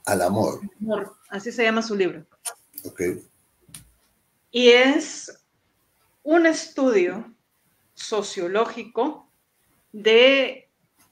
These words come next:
Speaker 2: cómo el enamoramiento puede afectar a dos personas. El enamoramiento, no el amor.
Speaker 1: El enamoramiento, pues.
Speaker 2: Exacto.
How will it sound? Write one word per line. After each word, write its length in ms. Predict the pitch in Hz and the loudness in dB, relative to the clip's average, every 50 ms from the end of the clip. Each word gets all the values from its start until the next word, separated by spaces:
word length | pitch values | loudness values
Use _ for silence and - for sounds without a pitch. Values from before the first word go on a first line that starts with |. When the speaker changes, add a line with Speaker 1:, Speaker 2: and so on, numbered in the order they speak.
| _ _ _ _ _ _ _ | _ _ _ _ _ _ _
Speaker 2:
cómo 460 | - 269 277 277 294 302 294 294 285 | -2 0 0 2 2 0 0 0 -2
el 280 | 285 - 226 233 233 226 | -4 -4 -4 -4 -2 -2
enamoramiento 1160 | 226 220 220 214 208 202 196 185 185 196 208 233 247 247 247 247 240 240 214 226 254 247 - | -4 -4 -4 -6 -6 -6 -8 -8 -8 -8 -6 -4 -2 -2 -2 -4 -6 -6 -8 -10 -10 -12 -16
puede 340 | _ - 214 220 233 247 247 | _ -4 0 0 0 2 2
afectar 920 | 240 240 240 - - - - - _ _ - 226 254 277 262 220 - - - | 0 -2 -2 -6 -12 -12 -12 -14 _ _ -2 0 0 0 -2 -4 -10 -12 -10
a 120 | - 196 175 | -8 -8 -6
dos 240 | 180 196 233 247 - | -4 -6 -8 -8 -10
personas. 840 | - - - - - 220 196 175 165 170 233 262 247 - - _ _ _ _ _ _ _ _ _ _ _ _ _ _ _ _ _ _ _ _ _ _ _ - | -14 -14 -14 -14 -10 -10 -8 -8 -8 -10 -12 -14 -16 -18 -20 _ _ _ _ _ _ _ _ _ _ _ _ _ _ _ _ _ _ _ _ _ _ _ -4
El 140 | 226 240 269 | -2 0 2
enamoramiento, 720 | 277 262 233 196 175 170 180 202 240 254 254 247 - 156 160 | 2 2 0 0 -4 -6 -4 -2 0 0 0 -2 -4 -10 -12
no 140 | 175 202 220 | -6 -4 -4
el 100 | 214 196 | -2 -2
amor. 420 | 180 185 247 269 240 - - - _ _ _ _ _ _ - - - - - - | -4 -4 -4 -4 -4 -6 -8 -18 _ _ _ _ _ _ -16 -16 -16 -10 -8 -4
Speaker 1:
El 140 | - 104 104 | -2 0 0
enamoramiento, 760 | 101 90 85 87 87 90 82 82 87 110 123 120 95 95 82 | 0 0 0 -2 -2 -2 -2 0 2 2 2 2 2 -2 -6
pues. 340 | 71 69 73 - - - - _ _ _ _ _ _ _ - - _ _ - - | -6 -8 -8 -8 -8 -8 -10 _ _ _ _ _ _ _ -20 -20 _ _ -20 -20
Speaker 2:
Exacto. 520 | 175 - - - 208 196 - - - - | -20 -14 0 2 2 2 2 -2 -14 -20